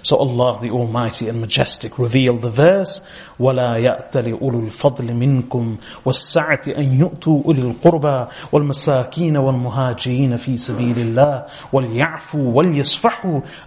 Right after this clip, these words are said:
أَلَا تُحِبُّونَ أَنْ يَغْفِرَ اللَّهُ لَكُمْ وَاللَّهُ غَفُورٌ رَحِيمٌ.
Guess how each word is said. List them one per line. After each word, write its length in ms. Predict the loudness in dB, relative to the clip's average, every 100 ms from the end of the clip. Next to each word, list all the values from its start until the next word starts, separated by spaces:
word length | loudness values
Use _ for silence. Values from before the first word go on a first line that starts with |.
| 4
أَلَا 260 | 4 2
تُحِبُّونَ 640 | -4 -6 -6 -6 -2 0 0
أَنْ 160 | 0
يَغْفِرَ 440 | 0 -2 -4 -2 0
اللَّهُ 500 | -2 0 0 0 -2
لَكُمْ 380 | -4 -4 -8 -10 -12 -14 -4
وَاللَّهُ 400 | 0 4 2 2
غَفُورٌ 600 | -10 -8 -4 -2 -2 -4
رَحِيمٌ. 540 | -6 0 2 2 -2